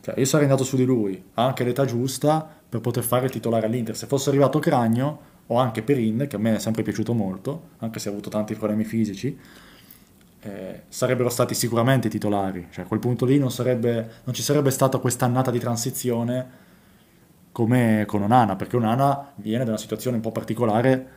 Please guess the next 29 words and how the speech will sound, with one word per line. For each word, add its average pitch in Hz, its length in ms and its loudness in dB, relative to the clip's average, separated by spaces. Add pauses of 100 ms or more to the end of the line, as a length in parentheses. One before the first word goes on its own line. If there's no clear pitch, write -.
(200)
dove 95 600 -2
è - 60 -12
stato 107 260 -4
parecchio 110 340 -2
fermo, 120 600 0 (220)
perciò 123 300 0
ci 127 120 -4
potrebbe 139 380 2
anche 123 240 0
stare, 131 400 4
se 110 140 -4
vogliamo, 113 360 2
questa, 110 460 0 (420)
questa, 104 680 -2
diciamo, 107 300 0
quest-, - 220 -4
questa 143 220 6
ultima 147 320 10
passerella 131 800 4 (200)
ad 110 100 0
Handanovic. 101 680 2 (720)
L'unico 139 360 2
problema 131 640 2
è 120 160 -4
che, 110 320 -2 (200)
come 113 180 0
hai 110 60 4
detto 110 180 0
te, 127 360 2